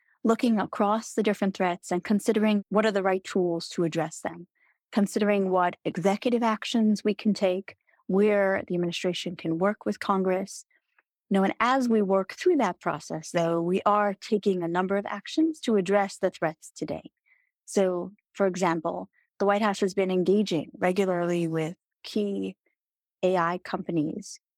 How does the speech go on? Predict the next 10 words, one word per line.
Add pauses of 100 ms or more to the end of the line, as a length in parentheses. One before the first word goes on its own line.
(280)
to
ensure
robust
testing
and
security
measures
are
in
place